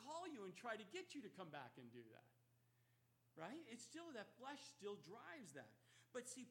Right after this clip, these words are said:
Paul's desire, he wants to do what is right. He says right here, "What I will to do, that I do not practice." I really do want to practice what is good and right. His problem is not his knowledge. He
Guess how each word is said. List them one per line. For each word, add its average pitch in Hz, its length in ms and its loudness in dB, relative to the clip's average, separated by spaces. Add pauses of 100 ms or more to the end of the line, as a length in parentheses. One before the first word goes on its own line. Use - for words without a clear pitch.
(100)
Paul's 320 320 0
desire, 254 640 0 (160)
he 311 160 4 (160)
wants 311 400 4
to 277 80 0
do 196 160 0
what 175 160 4
is 131 80 -4
right. 151 320 0
He 214 80 -4
says 285 160 -2
right 269 160 0
here, 311 240 2
"What 190 160 4
I 254 240 4
will 214 320 6
to 185 40 4 (120)
do, 294 160 0 (240)
that 202 160 4
I 226 240 4
do 220 160 -4
not 220 240 4
practice." - 640 -2 (240)
I 277 240 8
really 349 320 4
do 269 240 4
want 294 160 4
to 285 80 -4
practice 262 480 2
what 208 160 4
is 175 80 -4
good 214 160 2
and 196 160 0
right. 294 240 2 (2000)
His 247 80 0
problem 320 400 2
is 202 160 4
not 269 160 4
his 208 160 0
knowledge. 254 640 2
He 277 80 4